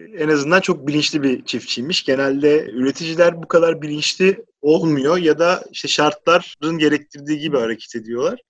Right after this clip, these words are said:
Ö-, öz-, öncelikle dikey tarımdan başlayayım. Ee, dikey tarımın normal tarıma göre farkı aslında yukarı doğru kat kat çıktığımız, yani raf sistemleri, buna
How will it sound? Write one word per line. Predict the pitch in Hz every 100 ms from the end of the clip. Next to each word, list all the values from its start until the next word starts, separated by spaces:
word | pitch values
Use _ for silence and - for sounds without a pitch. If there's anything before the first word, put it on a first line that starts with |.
| 135
Ö-, | 151 175
öz-, | 165
öncelikle | 190 175 180 196 170
dikey | 147 226
tarımdan | 226 170 139 127 123
başlayayım. | 120 123 - 233 233 -
Ee, | 123 127 120
dikey | - 240
tarımın | 240 185 165 170
normal | 156 165 185
tarıma | 196 196 160 147
göre | 139 135
farkı | 143 170 180 185 147
aslında | 127 - 131 139 190
yukarı | 233 254 208 180
doğru | 147 131 196
kat | - 180 -
kat | - 170 _ -
çıktığımız, | 185 _ 123 123 123
yani | 113
raf | 151 160
sistemleri, | - - - 113 107 104 117 -
buna | 131 131 135